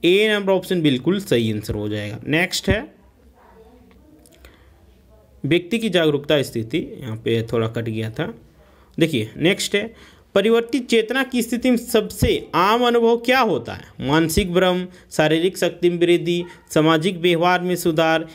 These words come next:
व्यक्तिगत विकास। इसका राइट आंसर हो जाएगा मानसिक भ्रम, ठीक है, ए नंबर ऑप्शन बिल्कुल सही आंसर हो जाएगा मानसिक भ्रम। नेक्स्ट प्रश्न है, देखिए ध्यान का मुख्य लक्ष्य क्या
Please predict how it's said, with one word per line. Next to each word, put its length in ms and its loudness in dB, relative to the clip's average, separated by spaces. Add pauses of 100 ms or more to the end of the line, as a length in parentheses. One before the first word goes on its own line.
(140)
व्यक्तिगत 580 0
विकास। 520 -4
इसका 220 -2
राइट 260 2
आंसर 200 0
हो 60 0
जाएगा 200 0
मानसिक 500 0
भ्रम, 300 -2
ठीक 200 -2
है, 180 -2 (340)
ए 260 6
नंबर 200 0
ऑप्शन 340 0
बिल्कुल 320 0
सही 140 0
आंसर 200 0
हो 80 2
जाएगा 160 0
मानसिक 600 0
भ्रम। 260 -4 (640)
नेक्स्ट 360 0
प्रश्न 320 0
है, 160 4
देखिए 440 2 (360)
ध्यान 360 0
का 100 -2
मुख्य 560 2
लक्ष्य 420 0
क्या 420 0